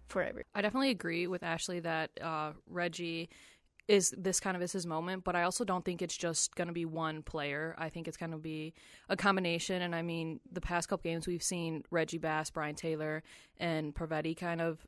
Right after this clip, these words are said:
Speaker 2: come in and take control of the game, so I think it's gonna be like that. The next couple games, you might have one player who stands out, but then the next game it might be another player. You might have one game where three people stand out, or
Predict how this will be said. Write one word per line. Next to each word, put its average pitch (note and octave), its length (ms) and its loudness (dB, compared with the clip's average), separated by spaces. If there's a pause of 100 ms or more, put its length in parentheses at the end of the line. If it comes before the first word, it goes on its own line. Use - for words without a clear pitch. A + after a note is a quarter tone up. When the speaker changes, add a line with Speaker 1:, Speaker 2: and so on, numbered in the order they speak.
(300)
Speaker 2:
come G#3 240 4
in G3+ 260 4
and F3+ 400 -2 (140)
take G#3 180 4
control G#3 280 4
of F#3 40 -4
the G3 60 2
game, F#3+ 260 2
so F#3 140 2
I F3 60 2
think G3 180 0
it's A3 140 2
gonna G3 180 0
be F3 120 0
like D#3 220 2
that. D#3+ 280 0 (360)
The G3+ 60 0
next F#3+ 140 2
couple F3 120 2
games, F3 240 0
you F3 240 2
might E3+ 220 2
have E3 240 0
one F#3 200 4
player F3+ 220 6
who F#3 140 4
stands F3 320 0
out, F3 320 6
but D#3+ 80 -6
then E3 100 -2
the E3 60 -2
next E3+ 200 0
game E3+ 140 -2
it D#3+ 60 0
might D#3 160 0
be E3 100 0
another D#3 240 0
player. E3 280 2
You D#3+ 100 0
might D#3+ 100 0
have D#3+ 140 0
one E3 140 0
game D#3+ 260 -2
where D#3+ 160 -2
three A3 200 2
people E3 280 0
stand D3+ 260 -4
out, D3+ 180 0
or D#3+ 180 -2